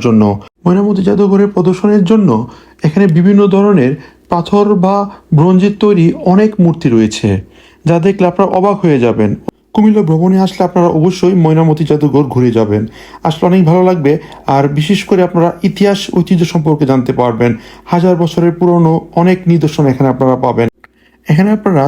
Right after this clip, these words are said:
ছোট বড় প্রচুর মূর্তি দেখতে পাবেন, যা ব্রোঞ্জ, পাথর এবং কষ্টি পাথরের তৈরি। এই মূর্তিগুলো হাজারো বছরের ইতিহাসের সাক্ষী বহন করে। পুরো জাদুঘরে বিয়াল্লিশটি আধার রয়েছে।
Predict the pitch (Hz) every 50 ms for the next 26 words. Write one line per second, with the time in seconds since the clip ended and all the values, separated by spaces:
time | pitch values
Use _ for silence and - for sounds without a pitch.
0 | 143 - - 202 - 208 196 165 190 185 165 143 143 143 - - 208 208 - 220
1 | 208 175 185 185 170 - 165 151 139 131 - - 131 123 127 123 131 127 120 123
2 | - - - - _ - - 170 170 160 143 165 175 180 196 190 - - - -
3 | 170 165 165 - 180 190 180 170 151 170 185 180 - 180 156 - - - 135 131
4 | 127 - 139 139 127 120 - 135 127 123 117 - - _ _ _ _ _ - 196
5 | 175 185 202 214 202 - 226 214 208 196 160 123 127 123 123 156 165 156 180 180
6 | 175 160 160 160 156 - 180 175 165 170 170 165 165 - - 160 156 - - 156
7 | 151 156 165 160 - - - 147 151 - - 139 120 120 120 113 107 - - -
8 | - - - - - _ _ _ _ _ _ _ _ - 214 208 214 202 214 208
9 | 220 220 214 214 190 143 131 127 127 131 170 185 190 185 - - 220 202 - 151
10 | 151 151 151 143 135 123 113 110 107 - - -